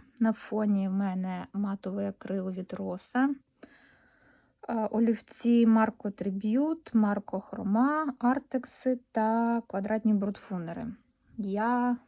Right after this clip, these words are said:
намагалася вирішити, якими олівцями мені тут більше подобається розмальовувати, але все ж таки вони всі гарно лягають. Тільки ось ці квіточки,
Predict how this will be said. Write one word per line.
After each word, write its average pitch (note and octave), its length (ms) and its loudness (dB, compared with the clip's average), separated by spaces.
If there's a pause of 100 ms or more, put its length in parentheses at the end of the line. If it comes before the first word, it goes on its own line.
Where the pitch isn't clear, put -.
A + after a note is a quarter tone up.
(360)
намагалася G#3 540 -2
вирішити, G3 840 0
якими G#3 340 0
олівцями G3 420 -2
мені G3 260 2
тут F#3 120 -8
більше F3 380 -8
подобається B3+ 640 0
розмальовувати, A#3+ 840 4 (640)
але C#4 380 0
все - 180 -4
ж G#3+ 100 -4
таки A3 200 -4
вони G3+ 320 0
всі - 260 -8
гарно F#3 400 -4
лягають. F#3 560 -8 (340)
Тільки A#3+ 320 -2
ось A3 180 0
ці - 460 -8
квіточки, C4 800 -4